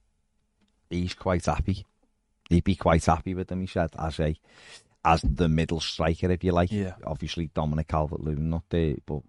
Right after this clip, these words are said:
Speaker 1: it also takes the heat off Chimiti. Um, he's better through the middle than what Danjuma is in terms of, like, what he gives you, hold up play and stuff.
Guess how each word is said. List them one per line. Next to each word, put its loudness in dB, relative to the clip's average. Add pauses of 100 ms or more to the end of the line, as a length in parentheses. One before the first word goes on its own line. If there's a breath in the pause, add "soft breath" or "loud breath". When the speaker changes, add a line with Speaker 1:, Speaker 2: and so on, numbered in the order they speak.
(260)
Speaker 1:
it -4
also -4
takes -4
the -6
heat -8
off -8
Chimiti. -4 (1040)
Um, 4 (680)
he's -4
better 2
through 6
the 10
middle 10
than 10
what 4 (120)
Danjuma 2
is -2 (800 soft breath)
in -4
terms -10
of, -12
like, -6
what -6
he -10
gives -14
you, -8
hold -6
up -8
play -4
and -4
stuff. -8